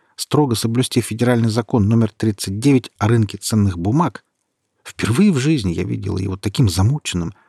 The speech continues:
работающим по шестнадцать часов в сутки с одним выходным в воскресенье.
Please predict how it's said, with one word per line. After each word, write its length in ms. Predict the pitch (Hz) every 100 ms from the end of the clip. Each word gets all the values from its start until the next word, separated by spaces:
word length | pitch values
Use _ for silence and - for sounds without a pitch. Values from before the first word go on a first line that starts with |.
| _
работающим 600 | 90 101 135 131 - 120
по 120 | 107 117
шестнадцать 640 | 120 - 131 131 - -
часов 340 | - - 113
в 60 | -
сутки 380 | - 127 - 98
с 120 | -
одним 240 | 87 98
выходным 480 | 92 98 - 98 90
в 80 | 82
воскресенье. 800 | 87 - - - - - 117